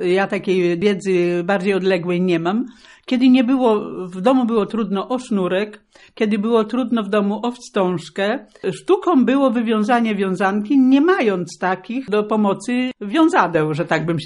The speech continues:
tak się wyrażę. Wtedy wcześniej wyrywano trawę, albo młode źdźbła żyta wcześniej wyrywano, moczono je, żeby one były mocne, ale giętkie, żeby się nie łamały.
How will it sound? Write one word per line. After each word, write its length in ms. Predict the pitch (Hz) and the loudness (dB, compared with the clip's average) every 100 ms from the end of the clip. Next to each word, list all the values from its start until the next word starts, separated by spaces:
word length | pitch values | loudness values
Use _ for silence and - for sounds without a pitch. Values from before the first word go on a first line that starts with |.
| 175 | -4
tak 180 | 180 - | -4 0
się 100 | 185 | 0
wyrażę. 480 | 165 160 143 165 156 - - | 2 0 0 -6 -14 -20 -20
Wtedy 480 | - - 320 381 349 339 - | -12 0 2 4 2 2 -4
wcześniej 500 | - 294 254 220 190 | 0 2 2 2 2
wyrywano 520 | 196 190 208 185 156 | 2 4 4 2 0
trawę, 640 | 156 180 180 156 208 226 247 _ - - - | 0 2 2 2 2 0 -4 _ -20 -20 -4
albo 280 | 226 233 208 | -2 -2 -2
młode 720 | 202 214 208 185 175 170 160 | 0 0 0 0 -2 -4 -6
źdźbła 500 | 185 180 185 165 151 - 180 | -8 -2 -2 -2 -6 -16 -12
żyta 380 | 170 202 208 196 | -6 -4 -4 -6
wcześniej 460 | - 208 208 196 | -4 -6 -4 -6
wyrywano, 580 | 170 180 175 165 160 226 | -6 -6 -4 -4 -4 0
moczono 580 | 262 269 262 196 196 214 | 0 0 0 -2 0 -2
je, 240 | 233 262 | 0 -2
żeby 200 | 226 208 | -2 -4
one 220 | 208 214 202 | -2 -2 -2
były 340 | 185 175 170 170 - - _ - | -4 -4 -6 -10 -20 -20 _ -8
mocne, 600 | 190 247 - - 294 370 - _ - | -2 -2 -2 -2 -2 -2 -6 _ -4
ale 340 | 220 226 269 | 0 2 2
giętkie, 600 | 262 208 175 156 - 170 165 | 0 0 -2 -2 -10 -10 -8
żeby 180 | 196 | -6
się 120 | 214 233 | -4 -2
nie 140 | 247 | 0
łamały. 440 | 233 202 180 156 | 0 0 -4 -6